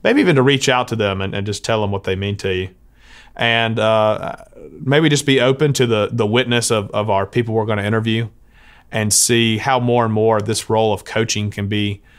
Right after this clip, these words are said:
can be a role that really helps to form people for Christ, to build them up with virtue,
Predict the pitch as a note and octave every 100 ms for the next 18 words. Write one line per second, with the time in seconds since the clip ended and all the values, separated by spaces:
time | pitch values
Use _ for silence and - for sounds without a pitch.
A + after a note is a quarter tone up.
0 | - - - A#2 A#2 E3 C#3+ B2+ B2 A#2
1 | A2 G#2+ A2+ C3 C#3 C3 A#2 A#2+ A2 -
2 | - - - A2 A2 - A2 G#2+ G2+ -
3 | G2 - G2+ G2+ G2 - - - - -
4 | - - - G2+ A2+ A#2+ A#2 A2+ G2+ G2+
5 | F#2+ G2+ G2 G#2+ G2 F#2+